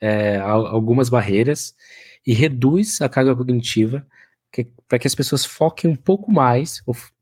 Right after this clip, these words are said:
ou continuamente, né, gradativamente, foquem muito mais em escrever o core do que escrever, é, essas outras coisas que orbitam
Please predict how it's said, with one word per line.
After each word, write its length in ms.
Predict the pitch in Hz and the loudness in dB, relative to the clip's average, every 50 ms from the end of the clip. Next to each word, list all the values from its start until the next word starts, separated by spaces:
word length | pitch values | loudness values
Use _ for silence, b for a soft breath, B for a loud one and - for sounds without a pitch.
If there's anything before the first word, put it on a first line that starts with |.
| _ - | _ -2
ou 180 | 120 127 131 127 | 0 0 0 0
continuamente, 960 | - - 185 196 - - 202 185 165 143 139 143 143 139 - - 123 110 113 120 | 0 -2 -2 -2 -2 -2 0 0 2 2 2 0 0 -2 -4 -4 -4 -4 -4 -4
né, 180 | 110 117 127 | -4 -2 0
gradativamente, 840 | 120 120 135 139 123 - 135 131 123 117 117 117 107 - - - _ _ b b b b b b b b b | 2 2 2 0 0 -2 0 2 2 4 2 2 0 -4 -8 -14 _ _ b b b b b b b b b
foquem 360 | _ - - 131 123 - 147 131 | _ -2 -2 -2 0 0 0 2
muito 320 | 123 135 165 170 - 180 | 2 2 2 0 0 0
mais 520 | 156 135 123 113 101 95 92 - - - _ _ _ _ _ _ _ _ _ _ _ _ | 0 2 2 2 0 -4 -6 -10 -14 -18 _ _ _ _ _ _ _ _ _ _ _ _
em 480 | - 117 113 110 107 101 98 95 92 - _ - | -2 0 0 2 0 0 -2 -6 -8 -12 _ -14
escrever 680 | - - - - 127 120 117 110 113 110 113 127 151 | -12 -10 -4 0 0 2 2 0 0 0 0 2 2
o 100 | 170 165 | 0 -2
core 600 | 160 - - - 131 120 120 127 147 180 208 202 - _ _ _ _ _ _ _ _ - | -4 -6 -2 0 2 4 4 4 2 0 -2 -6 -12 _ _ _ _ _ _ _ _ -4
do 100 | 165 147 | -4 -2
que 100 | - 165 | -2 -2
escrever, 600 | 147 - 165 151 127 127 135 135 143 165 170 - _ _ _ | -2 0 0 0 2 2 2 2 2 -2 -6 -10 _ _ _
é, 360 | - 117 120 120 120 120 - 127 | -6 -4 -2 0 0 -2 -2 -4
essas 280 | 120 - 143 131 117 | -6 -4 -4 -2 -2
outras 240 | 123 120 - 131 - | -4 -4 -6 -8 -6
coisas 320 | - 123 117 120 120 120 | -4 -2 -2 -2 -2 -4
que 160 | - - 131 127 | -2 0 0 2
orbitam 800 | 123 127 120 120 120 117 120 120 - - 139 135 131 135 - | 2 0 -2 0 0 0 0 -2 -2 -4 -2 -2 -2 -4 -10